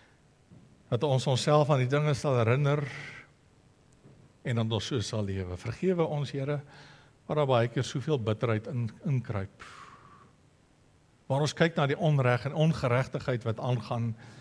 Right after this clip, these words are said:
en dat dit my hart bepaal, 'n stukkie duisternis in my hart spring. Ek bely dit. U is God,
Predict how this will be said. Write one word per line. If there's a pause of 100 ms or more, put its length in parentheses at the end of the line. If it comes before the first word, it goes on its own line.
(760)
en
dat
dit
my
hart
bepaal, (1120)
'n
stukkie
duisternis
in
my
hart
spring. (840)
Ek
bely
dit. (1120)
U
is
God,